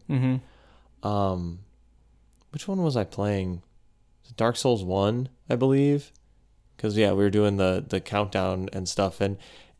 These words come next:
Speaker 2: our enemies do not damage each other in
Speaker 1: Nope.
Speaker 2: Dark Souls
Speaker 1: They're
Speaker 2: one.
Speaker 1: just there for you.
Speaker 2: Just for you. But here, they
Speaker 1: I don't
Speaker 2: can
Speaker 1: even think they dislike each other in that game.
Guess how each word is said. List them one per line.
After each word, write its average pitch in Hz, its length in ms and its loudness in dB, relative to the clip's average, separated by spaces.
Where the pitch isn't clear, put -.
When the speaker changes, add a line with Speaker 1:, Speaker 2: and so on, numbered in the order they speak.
Speaker 2:
our - 100 2
enemies 156 380 6
do 117 120 2
not 107 280 4
damage 95 400 0
each - 160 -6
other 90 180 -4
in - 140 -6
Speaker 1:
Nope. 135 160 2
Speaker 2:
Dark 98 180 -2
Souls - 180 -2
Speaker 1:
They're 156 120 4
Speaker 2:
one. 170 100 0
Speaker 1:
just 151 240 2
there 151 140 2
for 143 140 -4
you. 110 260 -2
Speaker 2:
Just 139 300 4
for 127 100 2
you. 98 360 2
But 127 160 6
here, 202 600 8
they 131 100 6
Speaker 1:
I - 20 10
don't 196 120 10
Speaker 2:
can 156 60 10
Speaker 1:
even 135 160 6
think 143 160 0
they 135 80 2
dislike 135 600 0
each - 180 -4
other 101 220 -2
in 98 100 -6
that - 240 4
game. - 400 -2